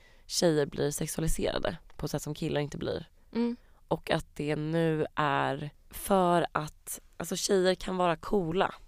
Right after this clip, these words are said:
Speaker 1: på ett sätt som killar inte kan.
Speaker 2: Nej.
Speaker 1: För att tjejer är sexigare.
Speaker 2: Ja.
Speaker 1: Och anledningen till att vi, att det bara är unga tjejer på kultursidorna är för att folk bara vill läsa unga tjejer.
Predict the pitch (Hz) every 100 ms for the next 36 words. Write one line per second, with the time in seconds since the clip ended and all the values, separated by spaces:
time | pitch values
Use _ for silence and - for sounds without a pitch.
0 | - - - - 160 - 160 180 165 151
1 | 156 - - - - - - 220 202 185
2 | - - - 165 160 151 - 143 147 -
3 | - - - - - - - - 170 147
4 | - - 151 143 185 - - - - -
5 | - _ - 202 180 - - - - -
6 | 180 - _ - 190 175 170 - 170 165
7 | 156 - - - - 160 165 156 175 175
8 | 165 170 160 160 - 156 156 160 170 156
9 | 160 156 - 156 151 147 - 156 - 151
10 | - 151 156 156 143 - 160 143 143 165
11 | 160 -